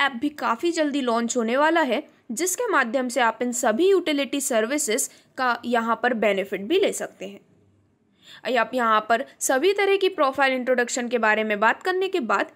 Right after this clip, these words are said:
अगर हम डायरेक्टली बात करते हैं सिस्टम के कंप्लीट इनकम प्लान के बारे में, तो यहाँ पर सिस्टम से जुड़ने के लिए आप अपना रजिस्ट्रेशन कर सकते हैं, जो कि है free of cost। इसके बाद अगर आप यहाँ से मिलने वाली सभी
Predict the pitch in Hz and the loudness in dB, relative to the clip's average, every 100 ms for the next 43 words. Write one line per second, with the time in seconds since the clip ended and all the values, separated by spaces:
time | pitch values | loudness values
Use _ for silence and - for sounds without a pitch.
0 | _ - 240 240 240 233 214 226 294 381 | _ -6 -2 0 0 2 2 2 0 2
1 | 415 381 381 320 311 294 285 285 254 254 | 2 0 0 -2 0 -2 -2 -4 -6 -6
2 | 240 254 247 226 208 - 320 370 320 262 | -6 -8 -6 -4 -6 -4 -2 0 -2 -4
3 | 262 240 226 214 220 208 196 277 294 233 | -6 -4 -2 -2 -2 0 2 2 -2 -4
4 | - _ - - - 262 247 233 233 240 | -10 _ -20 -20 -10 -4 -2 0 -2 -2
5 | 240 262 247 - 403 415 370 262 254 254 | -4 0 -2 -2 -4 -2 -4 -2 -4 -4
6 | 247 214 202 330 - - 240 302 339 415 | -4 -4 -4 -4 -6 -6 0 0 -2 -2
7 | 392 320 247 262 - 349 349 370 247 214 | 0 0 0 -4 -4 -2 -2 -2 -2 -2
8 | 202 - 202 226 277 262 220 214 226 294 | -4 -4 -4 -2 -6 -2 -4 -2 -4 -4
9 | 311 214 202 330 - - - - _ _ | -4 -4 -2 -4 -4 -6 -6 -12 _ _
10 | _ _ _ _ - - 254 - 254 233 | _ _ _ _ -20 -10 -8 -2 0 2
11 | 233 226 - - 233 302 427 415 392 302 | 2 0 -14 -2 0 2 2 2 2 -2
12 | 277 277 285 262 254 240 240 240 247 262 | 0 -2 -2 0 0 0 0 0 -2 -2
13 | 214 330 | 0 0